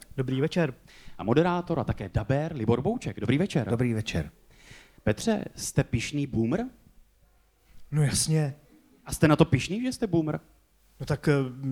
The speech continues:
Speaker 1: já moc nemám na vybranou a když člověk nemá na vybranou, tak to musí přijmout a když už to přijímá, tak by na to měl být pyšnej, protože kdyby na to nebyl pyšnej, tak, eh, by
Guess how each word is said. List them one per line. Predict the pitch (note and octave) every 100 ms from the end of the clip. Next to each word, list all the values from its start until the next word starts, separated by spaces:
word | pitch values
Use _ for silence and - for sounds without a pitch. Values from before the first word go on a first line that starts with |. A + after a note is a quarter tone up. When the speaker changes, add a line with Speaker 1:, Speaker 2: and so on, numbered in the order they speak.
| B2+
Speaker 1:
já | C3 C3+
moc | C#3 -
nemám | D3+ D3+ D3
na |
vybranou | C3+ C#3 C#3 C3+ C3 C3+ D3
a |
když | D3 C3+
člověk | - C#3 C3+
nemá | C3+ B2+
na | B2+
vybranou, | B2 A#2+ B2+ B2+
tak | A#2 -
to | C3
musí | B2 C3
přijmout | B2 C3 B2 B2+ C3+ D3+
a | C#3 - - - _
když | -
už | C3+
to | -
přijímá, | C#3 - C3+ C3+
tak | C#3
by | C3
na | C3
to | C#3
měl | B2+ C3
být | C3 C3+
pyšnej, | C3+ - B2+ A#2+ C3 - - -
protože | B2 B2+ B2
kdyby | B2+ B2+
na | C3
to | C3
nebyl | C#3 A#2+ C3
pyšnej, | C3 A#2+ C#3 C3
tak, | B2+ C3+ - C#3
eh, | C3 C3
by | B2 C3 C3